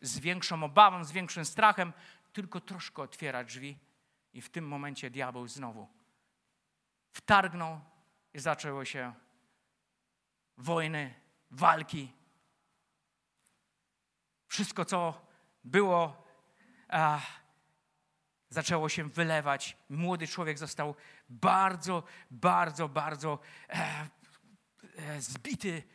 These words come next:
I tak się działo całą noc. Nad ranem znowu ta sama sytuacja. Młodzieniec idzie na górę i zaczyna znowu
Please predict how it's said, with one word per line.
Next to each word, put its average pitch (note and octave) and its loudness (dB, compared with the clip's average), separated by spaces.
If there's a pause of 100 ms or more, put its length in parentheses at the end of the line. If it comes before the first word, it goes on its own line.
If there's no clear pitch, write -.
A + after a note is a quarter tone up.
(720)
I E3 -14
tak G#3 0
się G#3+ -2
działo A3 4
całą G3+ -2
noc. - -8 (1800)
Nad B2 -10
ranem D3 -2 (260)
znowu C#3 -6
ta B2+ -6
sama C3+ -4
sytuacja. C3 -6 (560)
Młodzieniec B2+ -8
idzie B2+ -8 (160)
na B2 -4
górę C3+ -6 (560)
i C3 -18
zaczyna B2+ -8
znowu A#2 -12